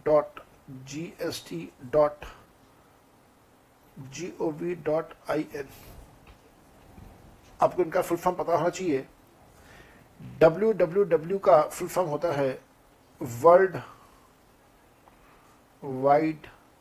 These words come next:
वेब। जीएसटी का मतलब आपको पता ही है, डॉट जीओवी डॉट, ये जो डॉट जीओवी है इसका मतलब होता है गवर्नमेंट।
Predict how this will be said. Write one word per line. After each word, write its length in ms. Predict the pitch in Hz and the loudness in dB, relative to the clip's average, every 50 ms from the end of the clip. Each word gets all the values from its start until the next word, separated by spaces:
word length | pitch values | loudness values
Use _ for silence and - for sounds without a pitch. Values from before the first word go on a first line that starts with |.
| _ _ _ - 135 | _ _ _ -18 -8
वेब। 240 | - - 131 123 - - - - - _ _ _ _ _ _ _ _ _ _ _ _ _ _ _ _ _ _ _ _ _ - - - - - - - - - - - - - - - - - - _ _ - 143 | -6 -6 -6 -6 -8 -20 -20 -20 -20 _ _ _ _ _ _ _ _ _ _ _ _ _ _ _ _ _ _ _ _ _ -20 -20 -20 -20 -20 -20 -20 -20 -20 -20 -20 -20 -20 -20 -20 -20 -20 -20 _ _ -16 -14
जीएसटी 500 | 127 113 113 151 180 196 190 - - 202 | -12 -8 -2 4 6 6 6 6 4 -4
का 80 | 214 | -2
मतलब 220 | 180 180 190 190 180 | -2 0 2 4 4
आपको 180 | 170 165 175 | 2 2 0
पता 180 | - 143 135 - | -6 -6 -4 -4
ही 220 | - 120 202 196 | -4 -4 -4 -2
है, 320 | 156 165 135 127 127 - - _ _ _ _ _ _ - | 0 0 0 0 -2 -4 -12 _ _ _ _ _ _ -18
डॉट 560 | 135 127 120 120 117 117 143 156 175 196 - - - - 147 | -16 -14 -14 -8 6 10 12 12 12 12 10 6 -4 -14 -14
जीओवी 760 | 120 117 - - 151 165 180 175 165 165 180 180 185 190 - _ _ _ - - | -16 -12 -10 -8 -4 0 2 2 2 0 -4 -4 -6 -8 -10 _ _ _ 0 6
डॉट, 340 | 151 156 151 151 - - - - - - _ _ _ _ _ - - - - - - - - - _ _ _ - | 6 6 6 6 0 -12 -14 -16 -16 -20 _ _ _ _ _ -20 -20 -20 -20 -20 -20 -20 -20 -20 _ _ _ -6
ये 160 | 135 151 180 185 | 2 4 4 6
जो 180 | 196 208 214 | 8 6 6
डॉट 500 | 180 139 127 117 113 117 - 170 185 - - - | 6 2 -6 2 8 10 10 10 10 8 2 -10
जीओवी 520 | - 113 123 139 156 165 165 175 185 180 160 | -14 -12 -8 -4 -2 -2 -2 -2 -4 -4 -2
है 320 | 147 165 156 131 143 - _ _ _ _ _ - - | -2 -2 -2 -2 -4 -8 _ _ _ _ _ -12 -10
इसका 220 | - - - 190 | -8 -2 0 2
मतलब 200 | 175 170 165 165 | 2 2 0 0
होता 180 | 156 151 156 156 | -4 -4 -4 -4
है 240 | - 170 180 147 120 | -6 -6 -8 -8 -4
गवर्नमेंट। 480 | 143 139 139 147 143 147 - - - | -2 -2 -2 -2 -6 -10 -16 -16 -18